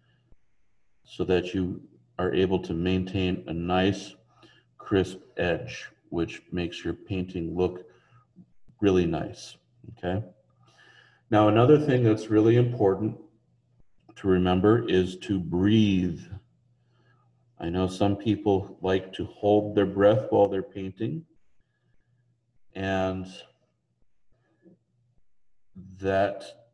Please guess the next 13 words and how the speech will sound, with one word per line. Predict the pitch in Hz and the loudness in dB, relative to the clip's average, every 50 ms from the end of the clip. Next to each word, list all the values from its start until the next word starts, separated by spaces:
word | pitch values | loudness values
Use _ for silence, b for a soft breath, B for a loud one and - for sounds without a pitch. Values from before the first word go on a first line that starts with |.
| _ _ _ _ _ _ _ _ - - _ _ | _ _ _ _ _ _ _ _ -20 -20 _ _
doesn't | 110 113 127 127 127 127 - - | 0 0 0 0 -2 -6 -8 -4
really | 104 110 110 107 110 110 | -2 0 2 2 2 2
help | 107 - 110 107 101 - - - - - | 0 0 0 0 0 0 -4 -10 -10 -8
their | 98 98 98 | -8 -8 -8
painting | - - 98 95 90 90 - 92 85 | -8 -10 -10 -10 -10 -10 -12 -12 -10
very | 85 87 87 82 80 | -8 -8 -8 -8 -10
much, | 82 78 - - - - - | -12 -14 -14 -16 -20 -18 -16
'cause | 95 82 | -16 -14
when | 92 92 | -14 -14
you | 95 95 90 | -14 -12 -6
hold | 110 117 123 - - | -4 -2 -2 -2 -4
your | 147 127 | -6 -8
breath, | 117 104 95 90 92 101 | -6 -4 -2 -2 -4 -4